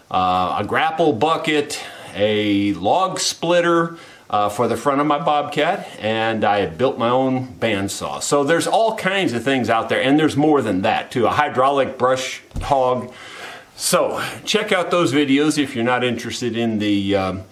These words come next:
musical instruments. But apparently you are interested in popcorn. So, uh, I, without further ado, let's just say my, uh, grandkids kind of inspired this one.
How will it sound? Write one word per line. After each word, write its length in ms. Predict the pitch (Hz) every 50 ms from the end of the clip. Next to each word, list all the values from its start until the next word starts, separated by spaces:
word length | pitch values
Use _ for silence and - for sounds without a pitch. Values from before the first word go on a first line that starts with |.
| - - -
musical 420 | 123 131 123 - 127 - 131 131
instruments. 600 | 202 254 - - - 147 113 - - - - - - - - - - -
But 260 | 98 101 135 151 139
apparently 480 | 123 - - 208 240 220 - 196 196
you 180 | 196 180 170 180
are 260 | 240 285 269 226 196 196
interested 500 | 190 196 - 175 165 - - 165 143 151
in 140 | 147 131
popcorn. 800 | - - 110 - - - - - 110 107 113 139 175 190 190 185 - -
So, 600 | - - - 135 135 135 135 135 131 127 127 127
uh, 600 | 127 127 127 127 127 127 127 131 131 127 117 127
I, 240 | 127 110 82 - 113 123
without 360 | 131 139 175 202 196 175 -
further 420 | - 175 175 175 156 147 151 143
ado, 520 | 131 117 110 147 156 160 190 233 233 196 156
let's 340 | 117 123 139 143 139 -
just 240 | - 151 147 143 -
say 220 | - 147 147 156 156
my, 520 | 139 135 139 143 139 139 135 135 127 123
uh, 340 | 123 120 117 117 113 113 110
grandkids 720 | 98 92 131 147 143 135 123 113 - 123 113 110 95 -
kind 280 | - - 117 113 113 107
of 80 | 98
inspired 600 | 104 98 98 - - - 110 101 101 101 98 90 -
this 220 | 92 87 - -
one. 220 | 87 71 69 -